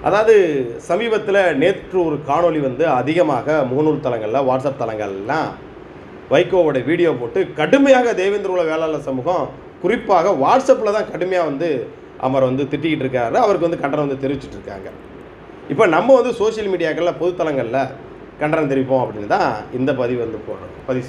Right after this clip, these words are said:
செய்றேன். நேத்து அவர் வந்து அக்டோபர் முப்பது பசுமனுக்கு போன வைகோ பத்திரிகையாளர் சந்திப்புல அவர் என்ன சொல்றாரு அப்படின்னா, அதாவது, "பசும்பொன்னை சுற்றி உள்ள தாழ்த்தப்பட்ட தலித் தேவேந்திர மக்களை உழுதவருக்கே நிலத்தை கொடுத்த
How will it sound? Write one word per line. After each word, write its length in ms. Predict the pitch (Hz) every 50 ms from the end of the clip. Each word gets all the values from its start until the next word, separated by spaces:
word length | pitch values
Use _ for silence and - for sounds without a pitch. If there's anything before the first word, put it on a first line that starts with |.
| 104
செய்றேன். 320 | 98 90 - - - - - - - - - - - - - - - - -
நேத்து 220 | 185 220 214 233
அவர் 140 | 220 202 196
வந்து 260 | 202 214 220 254 240 233 214 185 165 151 139 131 120 117 -
அக்டோபர் 460 | - 156 165 - - 247 226 196 196 170
முப்பது 320 | 170 - 160 190 175 170
பசுமனுக்கு 840 | - - 151 151 - 202 202 202 190 185 - 147 160 143 131 120 110 - - - - - - -
போன 200 | - 147 151 143
வைகோ 680 | 135 120 110 101 107 127 143 151 143 175 185 175 151 135 -
பத்திரிகையாளர் 600 | 151 151 147 208 196 185 190 175 160 139 147 147
சந்திப்புல 380 | 143 139 135 120 113 117 139 180 - - - - - - - - - - -
அவர் 160 | 139 151 151
என்ன 200 | 151 156 202 226
சொல்றாரு 340 | - 180 170 165 175 175 170
அப்படின்னா, 480 | 160 143 135 123 113 120 127 160 226 453 - - - - - - - - - - - - - - - - - - -
அதாவது, 720 | - 160 208 220 214 196 202 214 208 196 185 170 151 143 147
"பசும்பொன்னை 460 | 180 185 - 277 269 269 269 262 233 240
சுற்றி 260 | 220 202 - - 240
உள்ள 500 | 220 208 196 190 185 185 180 165 131 107 - - - - - - - - - - - - - - -
தாழ்த்தப்பட்ட 680 | - 175 208 208 208 208 165 175 175 143 196 185 180
தலித் 340 | 165 147 165 175 196 185 - - - - - 131
தேவேந்திர 440 | 151 180 208 220 226 208 202 190 175
மக்களை 500 | 156 151 151 151 - 190 185 175 139 131 - - - - - 151
உழுதவருக்கே 580 | 202 233 247 233 220 202 - 196 196 180 156
நிலத்தை 460 | 143 156 180 190 - 196 175 156 151
கொடுத்த 440 | - 170 165 156 - 165 143 123 104